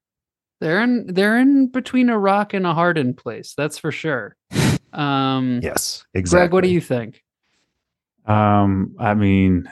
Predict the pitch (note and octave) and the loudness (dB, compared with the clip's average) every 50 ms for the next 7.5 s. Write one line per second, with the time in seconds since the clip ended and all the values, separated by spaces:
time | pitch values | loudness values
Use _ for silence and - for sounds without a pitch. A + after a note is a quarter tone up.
0 | - - - A2 A#2+ C#3 C#3+ C3+ C3 C3 B2 A#2 G#2+ G#2+ A2 G#2+ G#2+ G#2+ - G#2 | -16 -8 -2 0 2 4 4 4 4 6 4 4 4 4 4 4 4 2 2 2
1 | F#2+ F2+ E2+ D#2+ D2+ G2 F#2 F2+ F2+ E2+ E2+ E2 E2+ E2+ D#2 D#2 F2+ E2+ D#2+ D2+ | 2 2 2 0 0 2 2 4 4 4 2 2 0 0 0 0 0 0 0 -2
2 | D2 D2 C#2+ C#2+ - _ _ _ _ _ _ _ _ _ - - G#2 F2 D2+ C2 | -2 -4 -6 -8 -8 _ _ _ _ _ _ _ _ _ -4 -2 0 0 0 -2
3 | - - - - - - - - _ - D3 - - - - F#2 E2 D#2 D2 C#2+ | -6 -10 -10 -10 -10 -10 -14 -16 _ -20 -16 -10 -8 -4 -2 0 0 0 -2 -4
4 | - - - A#3 - _ - - - _ - A3 _ _ - A#2 - - - - | -6 -4 -6 -6 -6 _ -8 -8 -6 _ -8 -8 _ _ -10 -10 -10 -10 -12 -18
5 | - - - G2+ D#2 - - - - A2 G#2+ - A#2+ A2 G2+ G#2+ G#2+ A2 G#2+ G2 | -16 -14 -12 -12 -10 -12 -10 -6 -4 -2 0 2 2 2 4 4 4 4 4 2
6 | F#2+ D#2+ G2+ F#2+ F2+ D#2 D2+ - - F#2 E2+ F2+ - - - E2+ E2+ F2 F#2 G2+ | 2 4 4 4 4 2 0 -2 0 2 2 2 2 2 0 0 2 4 4 4
7 | G#2 G2 G2+ G#2 G2+ G2 G2 F#2 E2 | 4 4 4 4 6 6 4 4 2